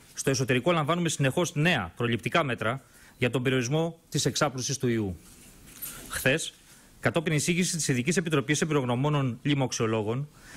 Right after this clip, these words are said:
η κυβέρνηση αποφάσισε την αναστολή της εκπαιδευτικής λειτουργίας όλων των εκπαιδευτικών ιδρυμάτων όλης της χώρας για τις επόμενες δεκατέσσερις ημέρες. Κλείνουν βρεφονιπιακοί σταθμοί, σχολεία,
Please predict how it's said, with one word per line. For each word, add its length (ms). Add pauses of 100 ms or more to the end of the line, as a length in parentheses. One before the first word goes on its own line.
η 80
κυβέρνηση 400
αποφάσισε 560
την 200
αναστολή 600 (360)
της 120
εκπαιδευτικής 500
λειτουργίας 640 (260)
όλων 240
των 80
εκπαιδευτικών 440
ιδρυμάτων 580 (280)
όλης 300
της 120
χώρας 420 (260)
για 120
τις 120
επόμενες 340
δεκατέσσερις 560
ημέρες. 440 (760)
Κλείνουν 500
βρεφονιπιακοί 520
σταθμοί, 500
σχολεία, 540